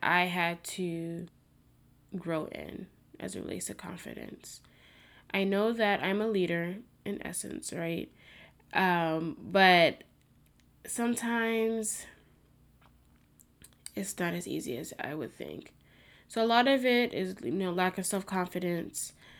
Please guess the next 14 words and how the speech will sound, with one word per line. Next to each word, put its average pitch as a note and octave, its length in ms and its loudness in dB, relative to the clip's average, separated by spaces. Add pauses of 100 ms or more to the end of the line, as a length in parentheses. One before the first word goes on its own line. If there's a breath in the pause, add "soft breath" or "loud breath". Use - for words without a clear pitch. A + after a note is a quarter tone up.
(300 loud breath)
Um, F3 320 -2
they F#3 180 6
appointed G#3 520 2
me. E3+ 100 4
I B2 100 4
didn't F#3+ 200 4
appoint G#3+ 260 -4
myself. F#3 680 0 (520 soft breath)
So G#3 220 0
they G3 360 6
knew G3+ 300 6
there F#3+ 180 4
was F#3+ 160 0
something F3+ 340 -2